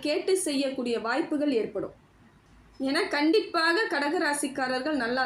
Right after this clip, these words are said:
தாங்க இருப்பீங்க. நான் உறுதியா நான் வாக்களிக்கிறேன் உங்களுக்கு. அப்ப உங்களுக்குள்ள உறுதி ஏற்பட்டால் ஒழிய எந்த மாற்றமும் ஏற்படாது. ஆனால் முடிந்த வரையிலும் உங்கள் மாற்றத்தை நீங்க தான் எதிர்பார்க்கணும். ஏன்னா உங்களை நான் நம்புறேன். கடகராசியை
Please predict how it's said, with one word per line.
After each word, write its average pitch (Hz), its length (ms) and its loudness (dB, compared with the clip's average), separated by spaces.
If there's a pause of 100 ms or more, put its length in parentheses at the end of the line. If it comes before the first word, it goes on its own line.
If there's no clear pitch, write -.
தாங்க 254 260 0
இருப்பீங்க. 233 340 -6 (240)
நான் 269 300 0
உறுதியா 349 380 4 (180)
நான் 330 300 4
வாக்களிக்கிறேன் 302 600 0
உங்களுக்கு. 202 340 -2 (260)
அப்ப 302 280 -2
உங்களுக்குள்ள 359 560 4 (200)
உறுதி 339 260 4 (140)
ஏற்பட்டால் 254 540 -2 (100)
ஒழிய 226 360 0 (720)
எந்த 277 160 2 (140)
மாற்றமும் 247 560 -2
ஏற்படாது. 190 400 -6
ஆனால் 339 240 2
முடிந்த 427 320 2 (100)
வரையிலும் 262 600 0
உங்கள் 285 340 2
மாற்றத்தை 302 480 -2
நீங்க 247 240 -2
தான் 262 160 0
எதிர்பார்க்கணும். 226 560 -4 (460)
ஏன்னா 339 200 2
உங்களை 330 240 4 (100)
நான் 339 220 6
நம்புறேன். 339 340 4 (180)
கடகராசியை 311 600 0